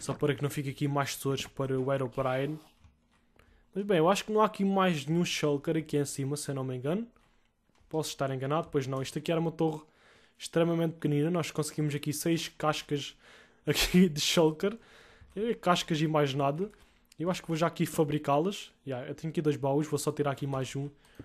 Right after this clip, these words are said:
do nosso Ender Chest. E vamos já aqui produzi-las. E vamos também já dar utilidade aqui a estes Ender Chest. Quer dizer, estes Purple Boxes são caixas, aliás, não são baús.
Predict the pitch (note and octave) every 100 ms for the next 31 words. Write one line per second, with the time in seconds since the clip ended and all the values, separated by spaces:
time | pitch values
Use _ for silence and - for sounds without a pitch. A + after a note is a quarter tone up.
0 | _ - C#3 C3+ - D3+ C#3 B2+ - F#3+
1 | - - - _ _ _ _ _ _ _
2 | _ D3 C#3 C#3+ C#3 C#3 D3 D3 C#3+ B2
3 | C#3 D3 F#3+ - - - - - C#3+ E3
4 | F#3 - F#3+ F3+ F3+ E3+ E3+ E3 D#3 D#3
5 | D3+ D3 C#3+ D3 - D3 C#3+ - E3 F3+
6 | - _ _ - D#3+ D3+ D3 D3 - F#3
7 | F3+ D#3 C3+ F3 - - - - G#3 G3
8 | E3 - C3+ - C#3 C#3 C#3 C3 C#3+ -
9 | D3+ C#3 C#3+ C#3+ -